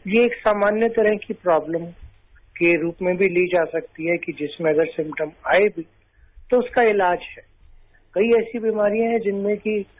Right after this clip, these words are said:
अ, इससे ज्यादा भी भयंकर रूप से सिम्टम्स होते हैं, तो इसमें डरने की जरूरत नहीं है। लेकिन अनफॉर्चुनेटली हम क्या देख रहे हैं कि या तो लोग इसे बहुत ही नकार देते हैं, बहुत छोटा बना देते हैं, उसकी वजह से कोई एहतियात नहीं बरते,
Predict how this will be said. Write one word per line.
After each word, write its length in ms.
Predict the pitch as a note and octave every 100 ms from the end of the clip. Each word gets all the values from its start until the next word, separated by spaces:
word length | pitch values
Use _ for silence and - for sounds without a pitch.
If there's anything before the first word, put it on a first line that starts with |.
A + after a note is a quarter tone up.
| - - D#3
अ, 80 | D#3 E3
इससे 300 | - - F3+
ज्यादा 240 | D#3 E3
भी 140 | G3+ A#3+
भयंकर 440 | G3+ F#3 F3 F3+
रूप 140 | D3+
से 160 | D3 D3+
सिम्टम्स 480 | D3 C#3+ - D3+ D3
होते 200 | D3 D3+
हैं, 100 | A3
तो 160 | A3 A3 - - - -
इसमें 280 | E3 - A#3
डरने 340 | E3+ D#3+ G3
की 140 | A3+ A#3
जरूरत 340 | G3+ G#3 G3+ F#3
नहीं 140 | F3
है। 80 | F3
लेकिन 360 | F3 F#3+ A3+ G#3+ _ _ _ -
अनफॉर्चुनेटली 760 | G#3 G#3+ A3 A3 - A3+ A3
हम 120 | A3+ A3
क्या 200 | G#3+ G3+
देख 240 | F3+ E3
रहे 100 | F#3
हैं 40 | F#3
कि 300 | G#3 E3+ C#3
या 120 | D3
तो 220 | E3+ - G#3
लोग 280 | F#3+ G3 F#3+ _ _ _ - F3
इसे 220 | - G3+
बहुत 420 | E3 E3+ F#3 G#3
ही 200 | - G#3+
नकार 420 | G#3 E3+ E3 D#3 D#3
देते 300 | E3+ E3 F#3
हैं, 180 | F3 A#3+ _ _ _ _ _
बहुत 280 | D#3 D#3+ G3 -
छोटा 360 | - D#3+ F3+
बना 300 | E3+ F3+ F3
देते 340 | E3+ F3 E3+ F3+
हैं, 220 | F3+ G#3+ - - - - D#3+
उसकी 260 | D3+ G3+
वजह 260 | F3+ F3 F#3
से 180 | F#3 F#3+
कोई 260 | F#3 E3
एहतियात 420 | D#3 D3 D#3 D3+ D3+
नहीं 120 | F3
बरते, 320 | E3 D#3 -